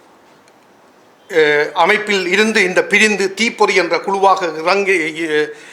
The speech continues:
இயங்கியவர்களுடைய இந்த நாவலை, இந்த புனைவை அல்லது புனைவென்று சொல்லுகின்ற அப்புனைவை எடுத்துச் சென்றவர்கள், இலங்கைக்கு எடுத்துச் சென்றவர்கள், பரவலாக்கியவர்கள் விடுதலை புலிகள்.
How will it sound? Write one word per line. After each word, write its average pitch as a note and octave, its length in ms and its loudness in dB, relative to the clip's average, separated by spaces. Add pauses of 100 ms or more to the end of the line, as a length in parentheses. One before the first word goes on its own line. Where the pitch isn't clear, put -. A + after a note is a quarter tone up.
(160)
இயங்கியவர்களுடைய F3 920 2
இந்த D#3+ 600 -2
நாவலை, E3 600 2 (260)
இந்த C#3+ 200 -6
புனைவை F3 560 -2 (320)
அல்லது F3 260 2
புனைவென்று F3+ 560 2
சொல்லுகின்ற F3 840 0 (120)
அப்புனைவை F#3 720 0 (1700)
எடுத்துச் A3+ 420 -2
சென்றவர்கள், D3+ 520 -2 (160)
இலங்கைக்கு F3+ 460 0
எடுத்துச் F3 320 -6
சென்றவர்கள், D#3+ 520 0
பரவலாக்கியவர்கள் D#3 920 0
விடுதலை D3+ 380 -2
புலிகள். C#3 540 -14